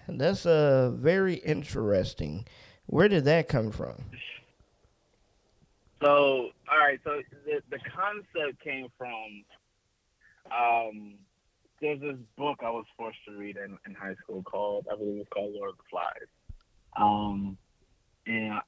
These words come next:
Speaker 2: you know, eh, for tho-, for those people, we, me, me, especially in Virginia, having to read Lord of Flies,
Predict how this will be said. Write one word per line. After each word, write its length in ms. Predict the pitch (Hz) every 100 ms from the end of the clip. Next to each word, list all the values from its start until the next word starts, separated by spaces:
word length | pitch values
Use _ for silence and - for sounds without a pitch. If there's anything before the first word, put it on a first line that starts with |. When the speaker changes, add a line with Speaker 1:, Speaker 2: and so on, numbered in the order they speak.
| _
Speaker 2:
you 140 | 113 110
know, 420 | 107 101 98 95 -
eh, 240 | 87 90 -
for 140 | 107
tho-, 180 | 113 107 -
for 120 | 107
those 240 | 113 113
people, 580 | - 117 113 110 110 104 - _ _ _ _ _
we, 240 | 110 107 82 -
me, 220 | 113 113 110
me, 280 | 110 120 -
especially 380 | 113 139 131 135
in 60 |
Virginia, 480 | 117 113 131 120 113 113
having 280 | 117 110 110
to 80 | 107
read 440 | 113 117 113 110 _ _ _ _ _ _
Lord 220 | 107 113 107
of 60 | -
Flies, 600 | 117 117 110 104 104